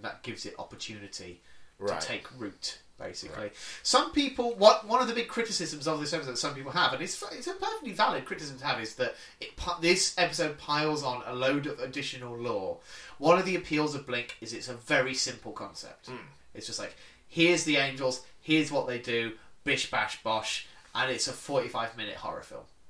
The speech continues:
Speaker 2: Yeah.
Speaker 1: What this episode does is it turns it more into, like, a sci-fi action epic kind of a thing. It's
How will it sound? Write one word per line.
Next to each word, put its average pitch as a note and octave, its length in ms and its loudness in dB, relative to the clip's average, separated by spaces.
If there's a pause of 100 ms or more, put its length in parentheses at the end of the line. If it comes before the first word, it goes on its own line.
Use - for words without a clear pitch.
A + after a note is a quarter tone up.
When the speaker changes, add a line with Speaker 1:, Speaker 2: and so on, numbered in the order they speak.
(260)
Speaker 2:
Yeah. G#2+ 200 2 (140)
Speaker 1:
What D#3 420 10
this E3 200 6
episode F3 360 2
does C#3+ 220 8
is C3 100 -6
it - 160 -8
turns E3+ 360 4
it E3 140 -2
more D3+ 320 8
into, E3 180 0
like, D3 200 2
a D3+ 80 -4
sci-fi D3 540 0
action C#3+ 420 -4
epic D3 440 0
kind E3+ 300 -2
of E3+ 80 -2
a E3+ 60 4
thing. E3+ 480 4
It's - 340 -4